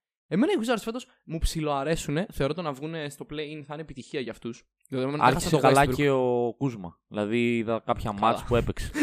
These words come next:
Speaker 1: <laughs>
Speaker 2: Εντάξει, ρε παιδί μου,
Speaker 1: Καλά.
Speaker 2: ότι άρχισε να παίζει επιτέλους κάπως
Speaker 1: Κοίτα, έχ-, ε, ε,
Speaker 2: φυσιολογικά.
Speaker 1: η, η, η απώλεια από πέρσι προφανώς είναι ο Westbrook.
Speaker 2: Ναι.
Speaker 1: Ένας παίκτης ο οποίος είχε triple-double σε μέσους όρους. Αν όχι ακριβώς, δεν ξέρω, ήταν σίγουρα κοντά τουλάχιστον.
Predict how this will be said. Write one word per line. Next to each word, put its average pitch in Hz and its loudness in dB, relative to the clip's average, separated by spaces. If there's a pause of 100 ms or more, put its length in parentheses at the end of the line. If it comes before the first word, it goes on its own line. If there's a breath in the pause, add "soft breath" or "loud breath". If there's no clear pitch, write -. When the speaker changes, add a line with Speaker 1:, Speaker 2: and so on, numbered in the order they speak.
Speaker 1:
<laughs> - -4
Speaker 2:
Εντάξει, 226 10
ρε 151 6
παιδί 175 2
μου, 202 4
Speaker 1:
Καλά. 269 4
Speaker 2:
ότι 220 6
άρχισε 214 8
να 202 4
παίζει 180 4
επιτέλους 175 -2
κάπως 175 4
Speaker 1:
Κοίτα, 202 4
έχ-, - -
ε, 165 2
ε, 160 -2
Speaker 2:
φυσιολογικά. 156 0
Speaker 1:
η, 180 -2 (100)
η, 175 -2 (140)
η 185 0
απώλεια 196 0
από 175 -2
πέρσι 196 -4
προφανώς 170 -8
είναι 156 -6
ο 139 -2
Westbrook. - -10 (220)
Speaker 2:
Ναι. - -16
Speaker 1:
Ένας 131 -4
παίκτης 147 -6
ο 143 -8
οποίος 139 -6
είχε - -14
triple-double 123 -6
σε 113 -16
μέσους 117 -14
όρους. 196 -12 (200)
Αν 123 -4
όχι 123 -8
ακριβώς, 117 -10
δεν 117 -12
ξέρω, 113 -10
ήταν 123 -12
σίγουρα 120 -10
κοντά 117 -8
τουλάχιστον. 131 -10